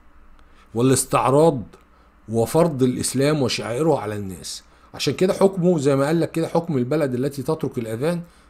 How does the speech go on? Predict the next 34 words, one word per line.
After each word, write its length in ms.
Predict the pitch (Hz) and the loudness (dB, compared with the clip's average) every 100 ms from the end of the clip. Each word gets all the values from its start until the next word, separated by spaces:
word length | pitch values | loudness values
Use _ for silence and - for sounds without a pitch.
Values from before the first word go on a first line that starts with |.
| - | -12
ان 160 | 107 120 | -6 -4
الم-، 180 | 117 123 | -2 -4
ان 260 | 117 113 | -4 -2
المسلمين 440 | 117 117 - 123 165 | -2 -2 -4 -2 0
يقاتلوها، 600 | 139 - 107 113 98 - _ _ _ _ _ _ _ | -2 -2 -4 -4 -6 -10 _ _ _ _ _ _ _
لانه 240 | 101 110 117 | -6 -4 -2
شعيره 340 | 123 127 165 | -2 0 2
من 100 | 151 | 2
شعائر 320 | 127 120 143 | 2 0 0
الاسلام، 400 | 123 110 - 90 - _ _ _ 160 | -2 -6 -10 -12 -16 _ _ _ 4
هو 120 | 196 | 6
بلطجه 400 | 175 - 196 156 | 6 6 4 4
صوتيه 460 | - 104 95 80 123 _ _ - | 2 -4 -8 -14 -18 _ _ -10
من 60 | |
الاخر 400 | 117 156 160 - | -6 0 0 -2
كده، 200 | 92 90 - _ _ _ _ _ _ _ _ _ _ _ _ _ _ _ _ | -10 -12 -16 _ _ _ _ _ _ _ _ _ _ _ _ _ _ _ _
زي 140 | 107 139 | -2 2
ما 60 | |
واحد 180 | 165 160 | 4 2
يشخر 300 | 120 - 156 | 0 2 2
لك 260 | 151 135 120 | 4 0 -2
ولا 120 | 113 | -6
يسب 260 | - 110 | -6 -4
لك 140 | 135 120 | -4 -4
الدين، 340 | 101 98 92 - - _ | -8 -12 -14 -18 -20 _
هو 180 | 117 151 | -2 0
واحد 220 | 165 165 | 2 0
بيستعرض 600 | 131 - - 160 131 107 | -2 -4 2 4 4 -2
كده 200 | - 127 | -4 -6
عليك، 380 | 117 95 95 - - _ _ _ _ - | -4 -10 -12 -18 -20 _ _ _ _ -10
تمام؟ 280 | 104 180 185 | -2 0 0
بلطجه 400 | 113 110 160 160 | -4 -2 0 0
صوتيه 520 | 139 120 170 208 240 | 0 -4 -2 0 2
واستعراض 920 | 220 180 - 123 120 143 208 247 180 | 2 2 0 -2 4 6 6 6 -2